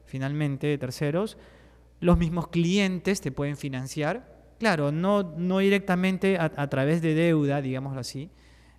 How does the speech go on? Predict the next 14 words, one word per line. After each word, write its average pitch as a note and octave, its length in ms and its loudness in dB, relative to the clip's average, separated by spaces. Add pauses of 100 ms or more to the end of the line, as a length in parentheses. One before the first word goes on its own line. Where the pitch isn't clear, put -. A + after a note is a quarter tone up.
este, B2 600 -6
pero C#3 400 -2
hay, E3 520 -6
de E3 100 -4
alguna G3+ 220 2
manera G3 220 4
hay G3+ 80 4
una G3 180 0
f-, - 220 -8
suerte G3 420 0
de F#3 40 -2
financiamiento D#3 720 -4
cuando D3 260 -6
un, D#3+ 200 -8